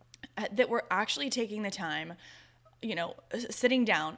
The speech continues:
figuring out, "What am I doing? What could I be doing a little bit better?" And he made a great point saying that it's really, you know, it's not being selfish. You know, we wanna be around a long time so that we can help others, so that we can, um, you know,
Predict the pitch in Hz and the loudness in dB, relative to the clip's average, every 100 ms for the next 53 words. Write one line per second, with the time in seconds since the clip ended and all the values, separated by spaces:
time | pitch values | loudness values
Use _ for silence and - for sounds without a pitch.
0 | - - 226 220 220 208 196 185 214 302 | -10 -4 -2 0 0 0 -2 0 2 2
1 | 302 233 196 196 190 - 220 - - 240 | 2 0 -2 -4 -6 -4 -2 -2 -4 0
2 | 247 294 277 220 214 208 196 190 190 190 | 0 0 -2 -2 -4 -2 -2 0 0 -2
3 | - 175 175 175 - 202 190 190 185 - | -2 0 2 0 -2 0 0 0 -4 -10
4 | - - - 247 226 226 226 214 - 196 | -18 -14 0 4 4 2 2 0 0 -4
5 | 185 180 202 185 180 180 - 214 208 254 | -2 -2 -2 -2 0 0 0 -4 -2 -2
6 | 285 277 - 220 220 196 170 - - 208 | -2 -4 -6 -6 -4 -2 -4 -8 -6 -4
7 | 214 220 240 - 208 208 185 190 196 - | 0 0 0 -2 -4 -4 -2 -2 -4 -6
8 | - 202 190 208 226 240 208 202 190 185 | -4 -4 -4 -2 -2 0 0 0 0 0
9 | 190 185 185 185 185 180 190 196 208 196 | -2 -2 -4 -4 -4 -4 -6 -8 -8 -8
10 | 180 180 - 269 214 170 - - - - | -6 -4 0 2 2 2 -2 -8 -12 -6
11 | 208 - 208 214 190 185 180 - - - | -4 -4 -6 -4 -4 -4 -8 -14 -16 -6
12 | 175 170 - - 214 202 190 | -6 -6 -8 -10 -4 -2 -2